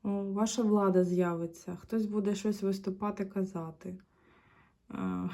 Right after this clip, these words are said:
<laughs> знаєте, звітувати, як багато зроблено,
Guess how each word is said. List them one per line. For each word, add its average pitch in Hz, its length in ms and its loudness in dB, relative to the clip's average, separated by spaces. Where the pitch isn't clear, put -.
<laughs> 247 140 10
знаєте, 214 560 6
звітувати, 175 960 -4
як 185 220 -6
багато 180 480 -4
зроблено, 190 880 2